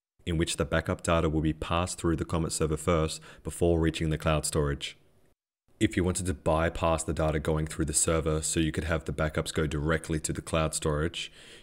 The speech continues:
you had to manually configure a custom storage vault for each account. This can be time consuming if you have a lot of customers to set up using this method, but now you can simply create a requestable storage vault using Backblaze with the direct to cloud method.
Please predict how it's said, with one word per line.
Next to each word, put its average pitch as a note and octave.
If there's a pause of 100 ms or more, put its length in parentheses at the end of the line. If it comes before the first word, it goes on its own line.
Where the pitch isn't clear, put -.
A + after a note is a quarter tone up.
you F2
had F2
to E2
manually D#2+
configure D#2+
a D2+
custom -
storage D#2
vault D#2
for -
each D#2+
account. D#2 (800)
This F2+
can -
be F2+
time D#2+
consuming F2
if F2+
you E2+
have E2
a D#2+
lot D#2
of -
customers E2
to D2+
set D#2+
up D#2+
using D#2+
this D#2
method, F2+ (680)
but D#2+
now D#2 (120)
you F2
can F2+
simply G#2+
create D#2
a -
requestable D#2
storage E2
vault D#2
using D2+
Backblaze D#2+ (100)
with D#2+
the E2+
direct E2
to -
cloud D2+
method. D2